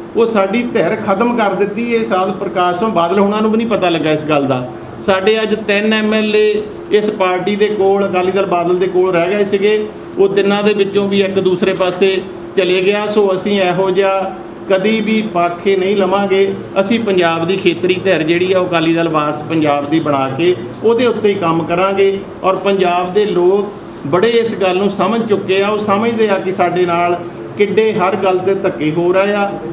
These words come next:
ਔਰ ਉਹ ਇਸ ਗੱਲ ਨੂੰ ਪੰਜਾਬ ਦੀ ਖੇਤਰੀ ਧਿਰ ਨੂੰ ਲੈ ਕੇ ਇੱਥੇ ਇਕੱਲੇ ਸਿੱਖ ਹੀ ਨਹੀਂ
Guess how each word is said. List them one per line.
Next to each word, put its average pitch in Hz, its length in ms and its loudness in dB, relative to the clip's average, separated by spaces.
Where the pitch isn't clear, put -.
ਔਰ 196 140 2
ਉਹ 208 140 4
ਇਸ 196 200 0
ਗੱਲ 175 360 0
ਨੂੰ 190 200 2
ਪੰਜਾਬ 160 440 0
ਦੀ 180 100 -2
ਖੇਤਰੀ 180 380 0
ਧਿਰ 175 300 0
ਨੂੰ 165 160 2
ਲੈ 160 200 2
ਕੇ 180 280 2
ਇੱਥੇ 196 260 2
ਇਕੱਲੇ 202 360 2
ਸਿੱਖ 170 360 -2
ਹੀ 214 120 0
ਨਹੀਂ 208 260 0